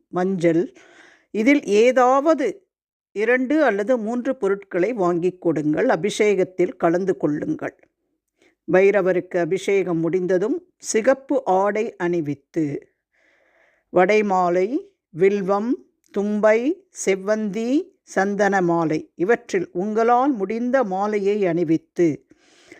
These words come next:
தயிர் சாதத்தை நிவேதனமாக படைத்து, அ-, அவருக்கு நடக்கும்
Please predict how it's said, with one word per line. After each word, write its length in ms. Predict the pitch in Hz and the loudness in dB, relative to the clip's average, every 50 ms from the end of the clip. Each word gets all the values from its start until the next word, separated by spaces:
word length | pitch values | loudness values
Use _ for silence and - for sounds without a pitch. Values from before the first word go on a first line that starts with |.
| - - _ _ | -20 -20 _ _
தயிர் 320 | - 220 226 247 277 302 285 | 2 2 4 4 4 0 -2
சாதத்தை 840 | - - 226 208 214 214 208 220 214 202 202 - - 214 247 285 | 0 0 0 2 2 2 2 0 -2 -2 -4 -6 -4 -2 -2 -2
நிவேதனமாக 1040 | 240 196 190 196 190 190 226 247 254 247 254 233 220 214 202 190 185 185 185 165 175 | -2 -2 -4 -4 0 4 4 6 6 4 2 -2 -2 -4 -4 -4 -4 -4 -4 -4 -6
படைத்து, 840 | 170 - 165 143 151 147 _ _ - 160 151 160 175 165 165 - - _ _ _ _ _ _ _ _ _ _ _ _ _ _ _ _ _ _ _ _ _ _ _ _ _ _ _ _ _ _ - - | -6 -6 -6 -6 -6 -10 _ _ -10 -8 -6 -4 -4 -4 -6 -6 -10 _ _ _ _ _ _ _ _ _ _ _ _ _ _ _ _ _ _ _ _ _ _ _ _ _ _ _ _ _ _ 0 0
அ-, 100 | - - | 2 4
அவருக்கு 600 | - 220 202 240 269 269 269 262 - - 302 277 | 2 2 4 4 4 4 2 -2 -4 -6 -4 -4
நடக்கும் 540 | 233 196 196 214 202 202 - 196 214 285 | -2 0 0 -2 -2 -4 -6 -8 -6 -6